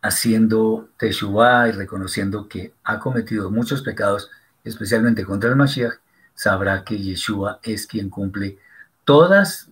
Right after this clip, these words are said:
las profecías que han sido, eh, establecidas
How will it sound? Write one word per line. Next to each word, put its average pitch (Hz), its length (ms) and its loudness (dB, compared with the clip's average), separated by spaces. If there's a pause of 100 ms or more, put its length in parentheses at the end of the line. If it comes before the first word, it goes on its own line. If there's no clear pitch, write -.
las 104 840 -6
profecías 104 720 -8 (680)
que - 100 -6
han 104 120 -8
sido, 110 460 -6 (320)
eh, 92 580 -16 (960)
establecidas 117 920 -4